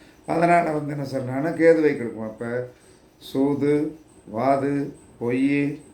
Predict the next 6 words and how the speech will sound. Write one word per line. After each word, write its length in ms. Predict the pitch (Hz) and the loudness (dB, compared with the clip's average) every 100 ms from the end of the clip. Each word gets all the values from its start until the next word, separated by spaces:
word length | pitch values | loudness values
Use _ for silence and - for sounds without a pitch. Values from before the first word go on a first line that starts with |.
| - | -10
களவு, 600 | 110 127 139 139 143 - - - | -2 0 2 0 -2 -6 -14 -20
கற்பு, 640 | - 120 131 - 147 147 - - _ | -8 -6 -6 -2 -2 -2 -4 -16 _
இன்பம், 580 | 110 131 135 139 139 135 - _ _ _ _ - | -6 -2 0 0 -2 -4 -12 _ _ _ _ -8
துன்பம் 680 | 120 135 135 139 139 135 - - _ _ _ _ - | -2 -2 0 -2 -2 -4 -8 -20 _ _ _ _ -14
அனைத்திலும் 1200 | 113 131 151 185 196 - - _ 190 185 180 175 | -4 0 4 4 4 0 -6 _ 2 4 2 -2
வந்து 680 | 139 139 127 135 135 127 - | -2 -4 -2 0 2 0 -6